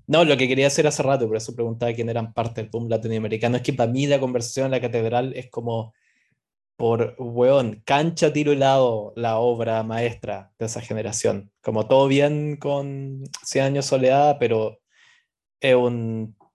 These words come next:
es un cuento para niños al lado de la conversión de la catedral, para mí. En cuanto como a, a ambición como literaria y a, y al logro. Es como,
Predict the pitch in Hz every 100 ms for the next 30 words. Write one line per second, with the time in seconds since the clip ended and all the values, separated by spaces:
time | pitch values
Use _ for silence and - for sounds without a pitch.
0 | _ _ _ 139 135 135 143 139 127 117
1 | 120 135 147 143 143 139 135 135 139 139
2 | 139 135 135 135 135 143 135 131 139 139
3 | 95 - _ 107 107 107 _ _ _ _
4 | _ - 113 127 131 123 123 113 110 110
5 | 107 104 104 104 101 104 _ _ _ -
6 | 113 110 110 107 113 - 139 165 196 262
7 | _ _ _ _ _ _ - 160 165 160
8 | 160 156 151 - - 127 135 135 139 156
9 | 170 185 - 127 127 123 120 120 117 117
10 | 117 117 117 117 - - 123 123 123 135
11 | 110 101 92 - 113 123 113 110